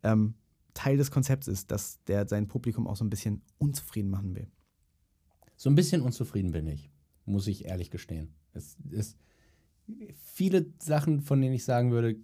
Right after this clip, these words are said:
Speaker 2: cool, hab-, hatte ich großen Spaß beim Gucken. Und einige, von denen ich sage, äh, Ingmar, was war das?
Speaker 1: Also dafür, dass das irgendwie aus den frühen sechzigern ist, finde ich halt auch,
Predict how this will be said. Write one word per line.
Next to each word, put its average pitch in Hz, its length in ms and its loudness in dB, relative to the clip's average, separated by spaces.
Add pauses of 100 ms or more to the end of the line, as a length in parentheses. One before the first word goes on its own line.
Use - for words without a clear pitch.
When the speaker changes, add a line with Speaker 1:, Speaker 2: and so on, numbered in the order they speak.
(180)
Speaker 2:
cool, 156 260 4 (320)
hab-, - 340 -8
hatte 131 140 2
ich - 100 -10
großen 151 280 0
Spaß 135 320 -2
beim 123 200 -2
Gucken. 160 380 -2 (480)
Und - 200 0
einige, 131 320 4
von 113 180 0
denen 110 140 2
ich 107 80 0
sage, 110 280 -2
äh, - 640 -12 (360)
Ingmar, 92 440 -6 (1300)
was - 960 -8
war 113 180 -2
das? 95 380 -4
Speaker 1:
Also 143 180 0
dafür, 170 240 2
dass 185 160 0
das 156 180 -4
irgendwie 180 300 2
aus 151 100 0
den 143 100 2
frühen 160 260 6
sechzigern 185 400 2
ist, 165 220 -4
finde - 260 -2
ich 165 120 0
halt 156 100 0
auch, 151 180 -4